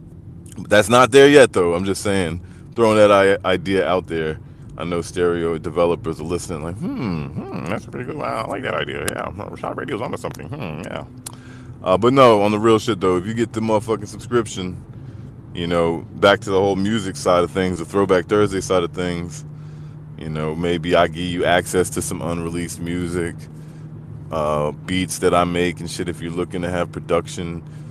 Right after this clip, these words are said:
for your shows, if you're looking to be a content creator, you need a little bit of assistance, you need some help, whatever it may be, I just have a little more time for you.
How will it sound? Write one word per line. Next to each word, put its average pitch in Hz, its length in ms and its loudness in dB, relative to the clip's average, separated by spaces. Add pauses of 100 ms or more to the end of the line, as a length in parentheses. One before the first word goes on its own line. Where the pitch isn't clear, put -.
(160)
for - 160 -12
your 80 180 -6
shows, 87 560 2
if 73 100 -10
you're 82 80 -6
looking 85 240 -4
to 82 60 -6
be 82 140 -4
a 78 40 -6 (240)
content 85 440 -4
creator, 85 240 -4
you 82 80 -6
need 87 140 -6
a 82 40 -4
little 82 160 -2
bit 80 140 -4
of 78 60 -6
assistance, 87 580 -8
you 95 40 -4
need 98 120 -4
some 80 120 -10
help, 90 280 0
whatever 117 300 2
it 117 40 -4
may 117 140 -2
be, 117 120 0
I 104 60 4
just 117 140 -10
have 117 140 2
a 107 40 0
little 143 360 2
more 139 280 2
time 147 460 4
for 107 200 0
you. 73 220 -6